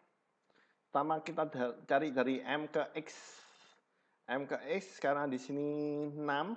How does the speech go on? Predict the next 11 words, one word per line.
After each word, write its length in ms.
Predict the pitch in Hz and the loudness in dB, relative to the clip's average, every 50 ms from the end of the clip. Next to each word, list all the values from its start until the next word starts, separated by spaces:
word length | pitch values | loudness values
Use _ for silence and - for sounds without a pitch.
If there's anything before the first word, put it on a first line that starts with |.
| - - | -6 -4
maka 400 | 147 - 170 175 - 147 147 135 | -2 -2 -2 2 2 2 2 2
di 80 | 123 | 0
sini 240 | - - 143 139 143 | -2 -2 -2 -2 -2
setengah, 480 | 143 - - 139 135 131 135 135 127 131 - _ _ _ _ _ _ _ _ _ _ - | -4 -6 -6 -4 0 0 0 0 0 -4 -6 _ _ _ _ _ _ _ _ _ _ -10
ti-, 240 | - 135 131 - _ | -10 -10 -10 -10 _
ini 160 | - 139 147 | -4 -2 -2
tiga 320 | 151 120 143 - 143 113 113 | -2 -4 -2 4 6 6 6
akar 240 | 120 131 127 131 - | 6 4 2 2 2
dua. 400 | 127 117 117 120 131 175 208 - - - _ _ | 2 4 6 6 6 4 2 -2 -8 -20 _ _
Dari 160 | - 120 117 120 | -2 0 0 0
mana? 400 | 127 131 131 127 139 170 220 | 2 0 2 2 2 0 0